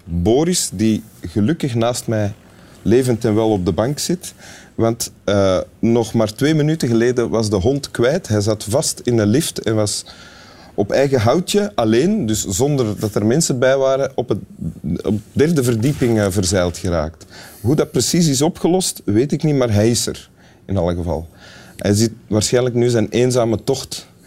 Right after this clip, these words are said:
in alle rust en stilte te verwerken. Aan mijn andere kant zit een zeer eminente, prachtige gast, het dier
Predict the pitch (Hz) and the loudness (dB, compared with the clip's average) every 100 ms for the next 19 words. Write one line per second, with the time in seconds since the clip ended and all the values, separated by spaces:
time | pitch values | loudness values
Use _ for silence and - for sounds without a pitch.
0 | - - 110 110 104 107 - 101 - - | -12 0 2 2 2 0 0 -2 -2 0
1 | 104 101 98 101 - _ _ - - - | 0 0 -4 -4 -12 _ _ -20 -20 -20
2 | - - 87 85 80 76 - 71 - - | -12 -8 -4 -2 -2 -4 -12 -16 -18 -20
3 | - - - - - - - - - - | -20 -20 -20 -20 -20 -20 -20 -20 -20 -20
4 | - - - - - - - - - - | -20 -20 -20 -20 -20 -20 -20 -20 -20 -20
5 | - - - - - - - - - - | -20 -20 -20 -20 -20 -20 -20 -20 -20 -20
6 | - 95 101 98 101 127 113 123 127 131 | -4 2 4 4 2 2 0 0 -2 -4
7 | - - - - 87 90 107 - - - | -10 -14 -20 -10 -4 0 0 -4 -12 -8
8 | 101 95 92 95 110 - 104 101 101 110 | 0 0 0 0 0 0 0 0 0 -2
9 | 107 - 110 - 101 95 95 107 - - | -4 -4 -6 -4 -2 -2 0 -2 -4 -12
10 | - - - - - 104 - 98 110 117 | -20 -20 -20 -20 -6 -4 0 4 4 2
11 | 113 | -2